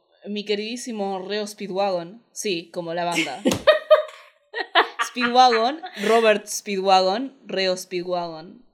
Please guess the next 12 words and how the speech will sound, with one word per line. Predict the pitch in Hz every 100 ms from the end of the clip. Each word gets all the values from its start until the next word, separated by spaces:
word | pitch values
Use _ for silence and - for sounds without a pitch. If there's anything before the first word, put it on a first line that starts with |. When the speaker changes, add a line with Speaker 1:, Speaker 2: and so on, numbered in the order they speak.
| _
Speaker 1:
No | -
me | 190
olvidé | 185 185
cuáles | 185 180 170
eran | 170 165
sus | 175
otras | 185 170 175
iniciales, | 180 175 185 175
es | 170 -
tipo | 180 -
E | 175 -
O, | 165 160